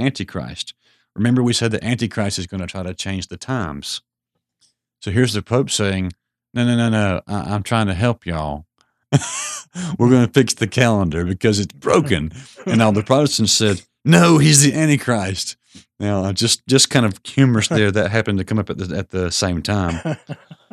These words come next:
Speaker 1: But, uh, <laughs> it says, "No, I'm trying to fix it, y'all. Just, just listen up." So the new calendar,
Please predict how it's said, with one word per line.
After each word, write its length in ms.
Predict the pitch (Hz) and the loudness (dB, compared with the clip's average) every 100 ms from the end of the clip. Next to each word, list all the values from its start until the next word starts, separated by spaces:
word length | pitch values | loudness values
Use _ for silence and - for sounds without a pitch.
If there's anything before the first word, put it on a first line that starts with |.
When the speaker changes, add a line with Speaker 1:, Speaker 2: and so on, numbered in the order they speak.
| 233 _ 269 - | -18 _ -16 0
Speaker 1:
But, 180 | 120 113 | 4 6
uh, 280 | 110 107 104 87 - - - - | 6 4 2 -2 -8 -14 -4 0
<laughs> 260 | 208 175 - _ - - - _ | 2 2 0 _ -20 -20 -20 _
it 80 | 120 | -2
says, 220 | - 120 | 2 2
"No, 200 | 127 135 139 | 4 4 4
I'm 60 | |
trying 200 | 123 135 | 4 2
to 60 | 104 | 4
fix 340 | - 127 - | 2 2 2
it, 80 | 82 | 0
y'all. 280 | 95 90 92 | 0 0 0
Just, 280 | 98 104 110 | -2 -4 -2
just 200 | 117 123 | -2 2
listen 300 | 123 120 117 | 2 2 2
up." 300 | 120 101 - | 2 0 -4
So 220 | - 110 | -2 0
the 140 | 98 98 | 2 0
new 300 | 101 127 131 | 2 2 2
calendar, 720 | 135 135 139 107 90 90 90 | 2 2 2 2 0 -2 -4